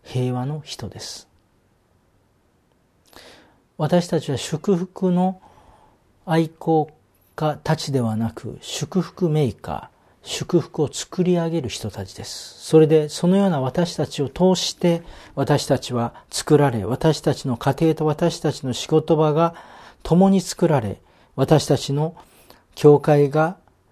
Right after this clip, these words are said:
共に作られ、私たちの社会も共に作られます。それで私たちの挨拶は、新年には多くの祝福を作り上げましょうにならないといけません。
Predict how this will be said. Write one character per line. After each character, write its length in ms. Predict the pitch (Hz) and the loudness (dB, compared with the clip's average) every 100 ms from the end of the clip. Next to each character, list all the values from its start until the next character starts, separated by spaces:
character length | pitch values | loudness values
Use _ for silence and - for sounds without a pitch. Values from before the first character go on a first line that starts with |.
| _ | _
共 240 | - 180 190 | 2 4 4
に 120 | 180 | 2
作 220 | - 160 | 0 0
ら 120 | 131 | 0
れ、 200 | 95 - - | -4 -8 -4
私 300 | 135 156 - | 2 2 2
た 120 | 151 | -2
ち 80 | 147 | -2
の 60 | |
社 200 | 147 185 | -2 -2
会 220 | - 170 | 0 -2
も 120 | 135 117 | -2 -4
共 280 | 156 175 | 0 0
に 80 | 175 | 0
作 240 | 170 - 131 | -2 -2 -2
ら 100 | 110 | -2
れ 100 | 101 | -4
ま 120 | 95 | -8
す。 160 | - - - | -12 -20 -20
そ 160 | - 156 | -4 2
れ 80 | 170 | 6
で 80 | 175 | 8
私 380 | 156 175 175 | 6 4 2
た 140 | - 165 | 2 0
ち 140 | - | 0
の 120 | 139 | -2
挨 100 | 127 | 0
拶 360 | 131 135 120 120 | 0 -2 -4 -2
は、 180 | 131 135 - - | -4 -4 -12 -18
新 400 | - - 156 143 | -10 -2 0 0
年 180 | 139 127 | 0 0
に 100 | 147 | 2
は 220 | 156 131 - - - - | 2 0 -4 -20 -10 4
多 260 | 151 156 | 6 6
く 160 | - 143 | 4 -2
の 140 | 135 | -2
祝 400 | - - 127 156 | -2 -6 -2 -2
福 300 | - - 165 | -4 -4 2
を 220 | 175 170 - - _ _ | 2 2 -6 -20 _ _
作 360 | - - - 170 | -10 -6 0 2
り 160 | 175 | 2
上 180 | 180 147 | 0 -2
げ 60 | 160 | 0
ま 160 | 165 | -2
し 160 | 165 - | -2 0
ょ 80 | 185 | 0
う 40 | |
に 80 | 127 | 0
な 120 | 110 | -2
ら 100 | 110 | -2
な 140 | 104 101 | -4 -6
い 60 | |
と 120 | - | -6
い 40 | 139 | -6
け 120 | 107 | -6
ま 120 | 98 | -10
せ 180 | - 107 | -8 -10
ん。 140 | 98 | -10